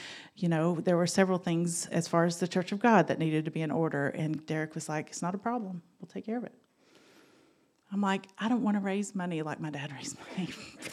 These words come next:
That was hard. It was hard on us as kids.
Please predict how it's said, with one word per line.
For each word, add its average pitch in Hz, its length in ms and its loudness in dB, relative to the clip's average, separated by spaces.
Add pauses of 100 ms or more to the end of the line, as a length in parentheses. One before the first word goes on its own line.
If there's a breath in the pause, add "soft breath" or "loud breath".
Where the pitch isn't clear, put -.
(600 loud breath)
That 214 80 -2
was 214 120 -2
hard. 185 480 0
It 190 40 0
was 165 100 -4
hard 190 240 2
on 180 240 2
us 202 460 4
as 170 180 2
kids. 247 600 12